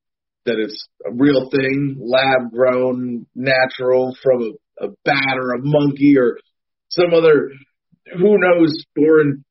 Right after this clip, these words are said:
fear, a pangolin, perhaps, <laughs> uh, a bat.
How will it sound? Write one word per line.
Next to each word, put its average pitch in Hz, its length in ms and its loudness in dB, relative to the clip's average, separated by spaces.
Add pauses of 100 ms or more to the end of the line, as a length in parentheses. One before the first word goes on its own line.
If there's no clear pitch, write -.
fear, 143 440 4
a 123 120 -10
pangolin, 190 720 0 (200)
perhaps, 160 680 -2
<laughs> - 60 -6 (1900)
uh, 113 520 -2 (680)
a 135 80 -8
bat. - 420 -4